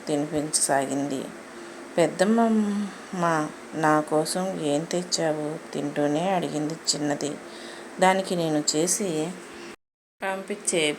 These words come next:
పల్లి పాకం, సున్నుండలు లాంటివి బాగా ఇష్టం. "సారీరా తల్లి, ఈసారి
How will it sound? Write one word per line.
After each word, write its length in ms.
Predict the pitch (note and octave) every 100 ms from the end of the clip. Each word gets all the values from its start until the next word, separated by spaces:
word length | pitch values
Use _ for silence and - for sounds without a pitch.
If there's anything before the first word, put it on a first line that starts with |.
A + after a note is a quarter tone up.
| -
పల్లి 320 | D3+ D3 F3
పాకం, 640 | F#3 F#3 D#3+ - D3 D3 E3 -
సున్నుండలు 680 | D3+ C#3+ D3 D#3 D#3+ D3 C#3+
లాంటివి 560 | D3 C#3 C#3+ D3+ E3 A3
బాగా 500 | D#3 D3+ C#3+ D3+ F3
ఇష్టం. 460 | C#3+ - D3 C3+ - - - - - -
"సారీరా 640 | - G#3+ G#3+ A#3+ C4 A#3+ F3+
తల్లి, 540 | E3 D3 D3 C#3+ D#3 D#3+ -
ఈసారి 640 | D3 C#3+ - C#3 D#3+ D#3+